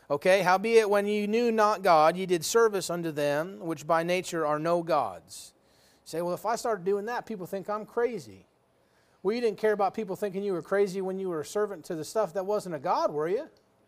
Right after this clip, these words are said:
You ever, you ever look back at some of your old pictures of how you dressed when you were in high school? Tell me you cared how, really how much people thought about what you looked like. You know what I'm saying? <laughs>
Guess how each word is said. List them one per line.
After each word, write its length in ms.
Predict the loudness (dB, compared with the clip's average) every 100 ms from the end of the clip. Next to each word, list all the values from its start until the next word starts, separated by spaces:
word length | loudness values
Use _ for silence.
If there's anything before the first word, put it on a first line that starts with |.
| _ _ _ _ _ _ _ _ _ _ _ _ _ _ _ 4
You 100 | 6
ever, 260 | 6 4 2
you 120 | 4
ever 160 | 6
look 180 | 4 0
back 240 | 2 2 0
at 80 |
some 180 | -4 -4
of 60 | 0
your 120 | 2
old 180 | 2 0
pictures 320 | -6 -6 -4
of 80 | 0
how 80 | 0
you 120 | 0
dressed 360 | 0 0 0
when 100 | -4
you 80 | -2
were 80 | -2
in 60 | 0
high 160 | -2
school? 400 | -4 -6 -8 -8 _ _ _ _ -20 -20 -20 _ _ _ _ _ _ _ _ 4
Tell 140 | 4
me 100 | 6
you 100 | 2
cared 320 | 2 4 6
how, 300 | 8 6 4
really 300 | 2 6 8
how 160 | 8 6
much 240 | 4 2
people 240 | 0 0 0
thought 400 | 6 6 6 6
about 260 | 4 4
what 160 | 4 2
you 160 | 2 4
looked 260 | 6 6
like. 460 | 4 2 0 -8 -20 _ _ _ _ _ _ _ _ _ _ _ _ _ _ _ _ _ _ _ _
You 100 | 4
know 80 | 6
what 80 | 8
I'm 120 | 6
saying? 360 | 8 6 8 6
<laughs> 140 | 4